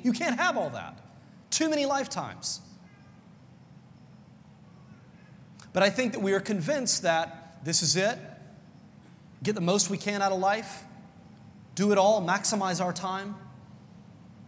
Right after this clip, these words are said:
We also, I think, perpetually distract ourselves we fill up our times with smartphones and with social media.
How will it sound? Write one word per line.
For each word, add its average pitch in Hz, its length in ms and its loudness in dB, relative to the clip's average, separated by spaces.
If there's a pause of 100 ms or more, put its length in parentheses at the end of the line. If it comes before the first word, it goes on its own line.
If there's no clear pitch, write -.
(1200)
We 170 100 6
also, 233 280 8
I 214 100 8
think, 233 240 -2
perpetually 202 540 2
distract 180 520 -2
ourselves 220 680 -2 (1040)
we 165 80 -2
fill 226 300 -2
up 226 120 -2
our 208 120 2
times 202 480 -2
with 170 100 -4
smartphones 208 1040 2
and 160 220 -4
with 156 140 0
social 196 400 2
media. 202 440 -2